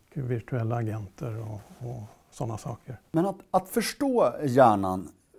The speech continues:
Speaker 2: eh, vad, varför vill man förstå hjärnan? Vad öppnar det upp för några möjligheter?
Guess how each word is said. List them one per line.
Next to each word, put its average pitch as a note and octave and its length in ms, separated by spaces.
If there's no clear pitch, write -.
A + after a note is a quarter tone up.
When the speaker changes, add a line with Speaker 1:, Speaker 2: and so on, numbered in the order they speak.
Speaker 2:
eh, A#2 280
vad, F3 460
varför G3 300
vill A#3 240
man A3+ 200
förstå G#2 380
hjärnan? G2 340
Vad D#3+ 120
öppnar F3 340
det D#3+ 60
upp F#3 240
för - 120
några C#3+ 320
möjligheter? C#3+ 720